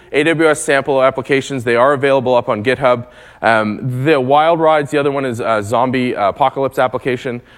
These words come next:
Uh, Wild Rides, as you could probably guess, um, from the absolutely insane hero graphic from their website, um, is a fictitious company that books rides on unicorns.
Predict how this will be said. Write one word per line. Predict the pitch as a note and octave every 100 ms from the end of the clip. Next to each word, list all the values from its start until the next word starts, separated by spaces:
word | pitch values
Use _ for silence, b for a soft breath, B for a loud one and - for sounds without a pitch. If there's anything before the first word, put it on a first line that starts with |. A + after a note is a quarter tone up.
| B
Uh, | A#2+ G#2+
Wild | A2+ D3+ F3 D#3+
Rides, | D3+ D3+ D#3
as | C3+ A#2+
you | B2
could | A2
probably | - E3 D#3+ E3+ D#3 D3+
guess, | A2 B2 C#3+ - - - B B
um, | A2 G#2+
from | G2+ B2
the | A#2 -
absolutely | A#2+ B2 - C#3 B2 B2 A2+
insane | G#2+ G2 - C3 B2 A#2
hero | B2+ A#2+ A#2+
graphic | A2+ A#2 A#2 G#2+
from | A2+ G#2
their | G2
website, | B2+ B2+ D3+ C#3 C3+ - B B
um, | A2+ A2 G#2+
is | C#3 B2
a | A#2
fictitious | A2 C#3+ - G3 F3+ -
company | D#3 D3+ D#3+ D#3 D#3 B B
that | A#2 B2 B2 - A#2
books | D#3 F#3+ - -
rides | A2+ B2 C3 C#3 B2+ -
on | A2+ A#2 A#2 F#2
unicorns. | A#2 G#2 - E2+ C2+ - -